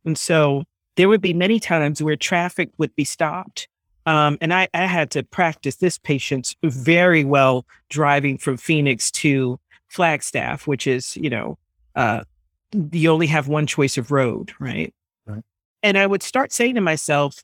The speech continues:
Speaker 1: "Okay, I'm stuck in this traffic. I'm gonna be here forever. This is ridiculous." And then my mindset changed to,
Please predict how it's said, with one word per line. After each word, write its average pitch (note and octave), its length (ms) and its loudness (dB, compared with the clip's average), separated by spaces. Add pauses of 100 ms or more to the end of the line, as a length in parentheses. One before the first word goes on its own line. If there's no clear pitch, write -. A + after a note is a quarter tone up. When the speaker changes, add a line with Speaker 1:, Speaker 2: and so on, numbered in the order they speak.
(120)
Speaker 1:
"Okay, G3+ 220 -2
I'm E3+ 80 -4
stuck - 300 -4
in F3+ 60 -4
this D#3+ 160 -4
traffic. C#3 640 -6
I'm F3 80 0
gonna F3 160 2
be F3 140 0
here D#3+ 160 -2
forever. C#3 460 -4
This E3+ 240 -4
is - 120 -8
ridiculous." C3+ 680 -6 (400)
And G#3 140 4
then D4+ 120 6
my A#3 100 4
mindset G3+ 540 0
changed F3 440 -4
to, D#3 360 -2